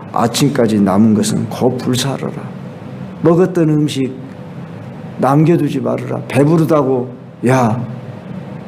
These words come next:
내일 또 먹자." 그렇게 하면 안 된다는 거예요. 그날 먹었던 음식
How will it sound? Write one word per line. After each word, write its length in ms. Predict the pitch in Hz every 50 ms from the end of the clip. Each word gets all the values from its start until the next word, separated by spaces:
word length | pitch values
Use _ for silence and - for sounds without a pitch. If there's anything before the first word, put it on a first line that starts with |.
| - - - - - - - - - 127 120
내일 300 | 135 160 175 175 151 -
또 120 | 175 165
먹자." 460 | 156 165 165 165 165 - 143 127 127 131 - - - - - - - - - - - - - - - - - - - - - - - - - -
그렇게 300 | - 151 156 147 - 139
하면 180 | 127 120 117 107
안 120 | 104 113
된다는 420 | 127 135 123 117 117 104 107 -
거예요. 160 | - - - - - - - - - - - - - - - - - - - - - - - -
그날 340 | - 156 151 147 139 131 127
먹었던 600 | 123 120 117 120 120 123 120 - - 117 110 113
음식 360 | 107 107 107 107 - 104 107